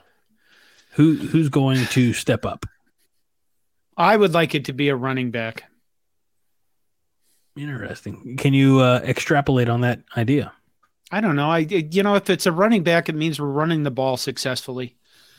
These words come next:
Speaker 2: And it means that the offensive line is worked out. And it means that we don't have to rely on the passing game. And that we can look at a guy. I mean, Amir Abdullah, you look at a guy, uh, you know, one of the most amazing plays by Amir Abdullah ever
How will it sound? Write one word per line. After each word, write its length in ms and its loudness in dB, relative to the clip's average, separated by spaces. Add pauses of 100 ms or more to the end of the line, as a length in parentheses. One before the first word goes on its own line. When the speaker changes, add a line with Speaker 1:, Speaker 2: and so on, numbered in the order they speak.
(180)
Speaker 2:
And 160 -6
it 40 -4
means 280 -2
that 120 -8
the 100 0
offensive 520 0
line 280 -2
is 160 -4
worked 340 -2
out. 380 -2 (320)
And 100 -4
it 40 -6
means 240 -6
that 100 -4
we 100 -6
don't 360 0
have 200 0
to 100 -6
rely 360 -2
on 80 -4
the 80 -6
passing 480 -10
game. 240 -10 (400)
And 100 -4
that 80 -4
we 120 -2
can 200 0
look 220 4
at 80 6
a 40 4
guy. 380 2
I 40 -2
mean, 280 2
Amir 340 2
Abdullah, 500 0
you 160 0
look 180 -2
at 80 0
a 60 -2
guy, 440 0 (560)
uh, 300 -2 (1700)
you 100 4
know, 100 6
one 160 4
of 80 4
the 60 4
most 320 4
amazing 560 0
plays 560 0
by 260 0
Amir 420 2
Abdullah 580 -2
ever 520 -2